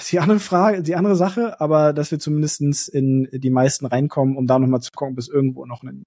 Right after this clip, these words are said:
noch ein Thema gibt, was, was das angeht. Und das im Zweifel, wie du es gesagt hast, nachzuziehen, das ist Peanuts im Verhältnis zu dem, was das potenziell an Scha-, Schaden ist und vor allen Dingen freuen sich dann die Mieter auch, ne. Es geht halt darum,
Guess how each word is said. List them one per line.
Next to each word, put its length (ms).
noch 140
ein 180
Thema 280
gibt, 180
was, 160
was 100
das 220
angeht. 240
Und 100
das 160
im 100
Zweifel, 240
wie 60
du 60
es 80
gesagt 180
hast, 180
nachzuziehen, 680
das 160
ist 320
Peanuts 420
im 160
Verhältnis 360
zu 100
dem, 180
was 140
das 120
potenziell 460
an 100
Scha-, 280
Schaden 340
ist 220
und 260
vor 140
allen 100
Dingen 140
freuen 180
sich 120
dann 120
die 80
Mieter 320
auch, 300
ne. 140
Es 120
geht 140
halt 160
darum, 320